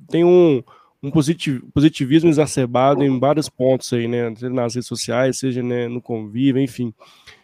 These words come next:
que traz esse, esse conceito que o empreendedorismo é, é, ele vai trazer, né, mais,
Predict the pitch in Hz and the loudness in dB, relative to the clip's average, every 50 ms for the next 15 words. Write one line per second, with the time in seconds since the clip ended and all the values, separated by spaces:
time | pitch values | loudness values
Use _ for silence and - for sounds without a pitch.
0 | _ _ _ _ - 143 160 170 170 170 165 160 135 120 - _ _ - 156 170 | _ _ _ _ -6 -2 2 4 6 6 6 6 4 0 -20 _ _ -2 0 2
1 | 185 208 214 175 185 180 - - 170 156 143 139 127 - - 139 131 120 - 151 | 4 4 4 4 2 -2 0 0 0 0 0 0 -4 -8 -6 -6 -6 -6 -4 -8
2 | 156 151 - 160 160 143 - 160 156 160 151 156 139 131 127 143 156 156 160 160 | -8 -8 -6 -6 -6 -6 -4 -6 -6 -4 -4 -2 -2 -2 0 0 -2 -2 -2 -4
3 | 170 175 175 170 160 139 120 123 135 135 135 135 - 139 143 147 123 127 139 151 | -4 -2 -2 -2 -2 -4 -6 -8 -10 -12 -12 -10 -8 -6 -6 -6 -2 -2 0 0
4 | 160 156 - 156 143 131 117 127 147 151 156 147 135 135 143 147 139 131 123 123 | 0 -2 -2 -4 -4 -4 -4 -6 -6 -4 -4 -4 -4 -4 -6 -6 -6 -6 -8 -6
5 | 131 139 139 127 120 | -4 -4 -4 -4 -6